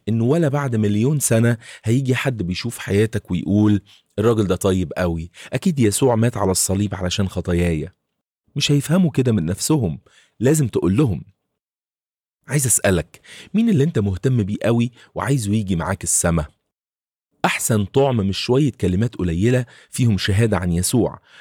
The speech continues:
أو طرق جديدة في المشاركة بالمسيح. الطعم اللي ليه رجلين، اللي هيقدم الإنجيل بجد، هو التغيير اللي عمله يسوع في حياتك، اللي محتاج تفسره للناس. ده اللي ممكن يجذب انتباههم.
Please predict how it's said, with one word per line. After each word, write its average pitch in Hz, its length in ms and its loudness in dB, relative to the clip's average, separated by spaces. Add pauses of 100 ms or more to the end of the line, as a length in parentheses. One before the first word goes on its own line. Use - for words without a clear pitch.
(160)
أو 117 80 4
طرق 160 320 0
جديدة 104 360 -2
في - 100 -6
المشاركة 92 500 -2
بالمسيح. 90 720 -2 (500)
الطعم 143 400 0
اللي 98 160 2
ليه 131 160 2
رجلين، 113 540 0 (200)
اللي 82 160 -4
هيقدم 104 520 0
الإنجيل 98 520 0
بجد، 139 460 0 (280)
هو 185 140 2
التغيير 156 680 2
اللي 101 180 2
عمله 104 420 0
يسوع 104 400 0
في - 120 -10
حياتك، - 720 -2 (320)
اللي 87 120 -2
محتاج 104 260 -2
تفسره 95 600 0
للناس. 80 680 0 (800)
ده 185 280 0 (360)
اللي 104 160 2
ممكن 127 360 0
يجذب 90 340 2
انتباههم. 85 540 -2